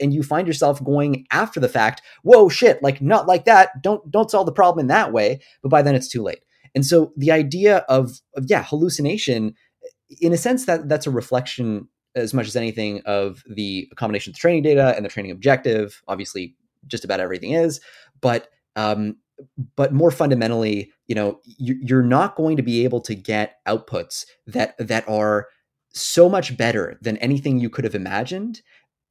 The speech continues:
via a process that you can, you know, predict enough to make sure it's always safe, always reliable, let's say. 'Cause the, you know, the, the safety, reliability, all these things kind of, they come from the same place.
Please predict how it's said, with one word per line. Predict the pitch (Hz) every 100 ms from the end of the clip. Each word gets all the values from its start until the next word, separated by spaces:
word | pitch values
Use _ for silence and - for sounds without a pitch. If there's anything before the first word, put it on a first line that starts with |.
| _
via | 127 135 131 156 147
a |
process | - - 147 156 - 101 95 - - _ _
that | 110 117 110 -
you | - 110 117 110
can, | - 107 107 104 104 _ _ _ _ _
you | 147 110
know, | -
predict | - 127 113 151 -
enough | 139 120 135 127 95 - _ _ _ -
to | 131 120 104
make | 117 110
sure | 120
it's | 107 107
always | 104 98
safe, | - 104 107 - _
always | 104 107 104
reliable, | 107 95 101 110 104 85 80
let's | 78
say. | - 80
'Cause | - 143
the, | - - -
you | 202
know, | 147 -
the, | 196 147 131 - 165
the |
safety, | 139 170 170 185
reliability, | 147 127 131 127 123 131 123
all | 190
these | 330 -
things | 196 147
kind | 147 165
of, | 160
they | 139
come | 139 185
from | 220 139
the |
same | - 117 98
place. | 160 170 113 -